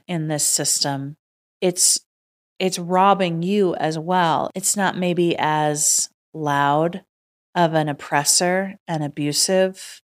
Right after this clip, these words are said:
as it is toward women because you're not taking the brunt of it, but you're abandoning yourself and you're abandoning your values to climb the ladder. You're saying, "I will abandon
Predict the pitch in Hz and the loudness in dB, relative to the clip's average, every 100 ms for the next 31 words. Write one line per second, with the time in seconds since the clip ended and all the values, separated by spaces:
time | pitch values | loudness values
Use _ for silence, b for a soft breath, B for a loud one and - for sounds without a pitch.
0 | _ - 170 175 165 151 147 - 165 147 | _ 0 2 2 2 2 0 -2 0 0
1 | 147 143 147 185 240 254 190 175 165 156 | 0 -2 -2 0 -2 -2 -4 -2 -2 0
2 | 151 139 - 165 151 151 147 143 151 143 | -2 -2 -2 -2 -2 -4 -4 -6 -6 -2
3 | 147 170 190 196 240 254 - - _ b | -2 2 2 4 4 2 -4 -18 _ b
4 | b b 196 160 190 180 160 165 170 170 | b b 2 2 4 2 2 2 2 0
5 | 165 160 151 143 - 165 143 139 151 - | -2 -2 -4 0 2 4 2 2 -2 -12
6 | - - 175 165 160 160 156 147 147 147 | -12 -4 -2 2 2 2 4 2 2 0
7 | 147 143 147 175 165 156 165 214 156 135 | 0 0 -2 -2 0 0 2 2 0 -2
8 | 143 147 - - b b _ _ _ - | -2 -2 -4 -6 b b _ _ _ -2
9 | - 190 190 - 156 165 165 156 143 135 | 2 2 0 -2 2 2 2 0 2 2
10 | 151 180 - - _ _ - 196 180 - | 2 -2 -6 -14 _ _ -4 0 2 2
11 | 190 170 156 165 170 175 156 151 156 151 | 2 2 2 2 2 0 2 0 0 0
12 | 147 156 156 147 147 156 | 0 0 -2 -2 -4 -8